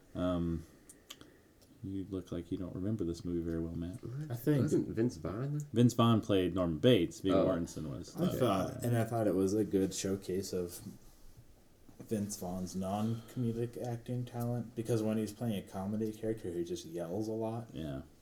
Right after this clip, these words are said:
Speaker 1: Mm-hmm.
Speaker 3: But when he's not playing comedy character, he's a pretty good actor.
Speaker 1: Mm-hmm.
Speaker 2: He does all right. Yeah. What was that one? Like Clay Pigeons. He did all right in too. He's a psycho killer.
Speaker 3: The Cell. He was good in The Cell.
Speaker 1: Yeah.
Speaker 2: Okay.
Speaker 1: That was a cool movie.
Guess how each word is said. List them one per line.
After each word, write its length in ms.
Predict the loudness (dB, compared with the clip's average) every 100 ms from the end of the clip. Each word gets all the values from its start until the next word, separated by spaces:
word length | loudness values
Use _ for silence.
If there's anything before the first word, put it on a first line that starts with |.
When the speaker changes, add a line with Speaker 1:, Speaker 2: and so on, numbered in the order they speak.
| -20 -20 -12
Speaker 1:
Mm-hmm. 200 | -8 -6
Speaker 3:
But 180 | -4 -2
when 120 | -4 -4
he's 240 | -6 -6
not 280 | -8 -8 -8 -16 -20 _ -20 _ -20 -20 -16
playing 200 | -12 -12
comedy 220 | -12 -14
character, 120 | -8 -6
he's 100 | -6
a 40 |
pretty 160 | -8 -8
good 160 | -6 -8
actor. 280 | -8 -12 -12 -6 0
Speaker 1:
Mm-hmm. 240 | 0 -2
Speaker 2:
He 80 | -6
does 140 | -8
all 60 | -6
right. 100 | -2
Yeah. 160 | -2 -2 -8
What 180 | -10 -6
was 100 | -4
that 180 | -4 -6
one? 180 | -8 -4
Like 160 | -4 -4
Clay 180 | -4 -2
Pigeons. 440 | -2 -6 -8 -6
He 60 | -6
did 160 | -4
all 80 | -4
right 160 | -6 -8
in 140 | -8
too. 200 | -6 -6 -8
He's 100 | -12
a 60 |
psycho 260 | -12 -12 -12
killer. 260 | -10 -12 -12 -18 -12
Speaker 3:
The 80 | -8
Cell. 440 | -6 -4 -4 -6 -8 -12
He 80 | -10
was 100 | -10
good 180 | -10 -10
in 120 | -10
The 100 | -12
Cell. 320 | -14 -12 -12 -14 -18 -20 -20 -20 -10
Speaker 1:
Yeah. 80 | -6 -4
Speaker 2:
Okay. 220 | -4 -10 -10 -18 _ -12 -2
Speaker 1:
That 120 | 0
was 120 | 2
a 60 | 0
cool 260 | 2 2 4
movie. 300 | 4 4